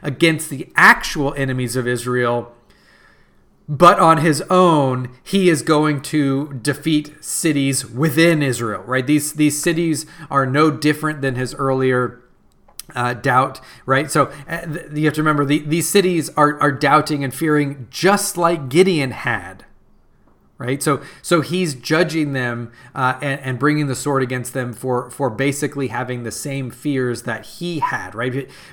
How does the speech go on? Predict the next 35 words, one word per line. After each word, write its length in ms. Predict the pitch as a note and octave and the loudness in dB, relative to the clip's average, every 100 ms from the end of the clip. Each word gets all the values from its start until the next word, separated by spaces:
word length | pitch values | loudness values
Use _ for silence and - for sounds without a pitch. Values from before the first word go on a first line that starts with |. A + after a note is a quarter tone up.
| - | 0
Whereas 420 | D3 C#3 C3+ A#2+ | 4 6 4 0
the 100 | B2+ | -2
Lord 340 | B2+ D#3+ D#3 | 2 2 2
showed 220 | - C3+ | 0 -4
him 280 | - F#3 F3+ | -2 0 0
compassion, 680 | D3+ C3+ C#3+ C3 - C3 B2+ - - - - | -2 -4 -2 -2 -2 -6 -8 -12 -20 -20 -18
he 380 | - - A3+ G#3 | -10 -2 0 2
has 260 | D#3+ C#3+ | 0 0
no 200 | C3+ C#3 | 0 0
compassion 680 | C3 C#3 C3 B2+ B2 D3 B2+ | 0 -4 -2 -4 -2 -4 -6
for 160 | - A#2+ | -6 -2
those 300 | B2+ B2 A#2+ | 0 -2 -4
who 80 | |
responded 680 | B2 B2 - A#2+ A#2+ A#2+ - | -8 -8 -6 -6 -6 -8 -6
in 160 | C3+ B2 | -8 -6
the 80 | G#2+ | -8
same 640 | - - E3+ D#3 D3+ C#3 | -8 -4 -2 -2 -2 -2
way 220 | C3+ C3+ | 0 0
that 140 | A2+ | -2
he 200 | A2+ G#3 | -8 -4
responded, 640 | G#3 D3 - A#2+ A2+ G#2+ G#2+ - - - - | -2 -2 -2 -6 -4 -6 -8 -14 -20 -20 -4
and 220 | D#3+ D3 | -2 -2
they 260 | C3 E3 A3+ | 2 2 4
didn't 200 | F3+ E3 | 4 2
even 160 | D#3+ C#3+ | 0 2
have 220 | C#3+ C3+ | 2 2
the 80 | C3 | 0
revelation 560 | B2+ C3 B2 A#2+ B2+ | 0 0 0 -2 -4
of 180 | A2+ G#2 | -8 -2
Yahweh 520 | G#3 G3+ C#3+ A#2+ G#2+ - - | 0 0 0 -2 -2 -10 -12
like 220 | C3 B2+ B2+ | -2 -2 -2
he 240 | - E3 | -4 -4
had, 300 | A#2 F#2 - | -4 -10 -10
right? 220 | A2+ C3 | -6 -2
So 200 | D#3 C3+ | 0 -2